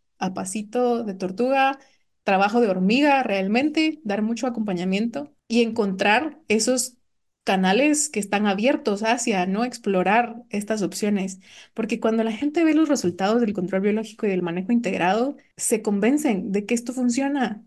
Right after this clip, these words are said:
porque sí funciona. O sea, estamos diciendo que hay un ácaro que está infestando la plantación.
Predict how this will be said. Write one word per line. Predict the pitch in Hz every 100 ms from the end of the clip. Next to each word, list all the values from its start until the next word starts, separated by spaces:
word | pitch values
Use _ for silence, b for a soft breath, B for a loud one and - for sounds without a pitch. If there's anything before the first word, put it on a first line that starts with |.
| _ _
porque | 226 233 226
sí | 240 240
funciona. | 269 269 302 339 247 - -
O |
sea, | 233 226 208 - _ _
estamos | 240 233 285 320
diciendo | 262 262 285 311
que | 311 254 208 B B _ _ _
hay | 254 302
un | 311 294
ácaro | 302 330 320 330 330 - _ _ _
que | 247 233 226 226 214 214 208 196 190 -
está | 220 - 254 269 285 294
infestando | 277 240 214 233 247 277
la | 254
plantación. | 240 196 180 208 185 180 -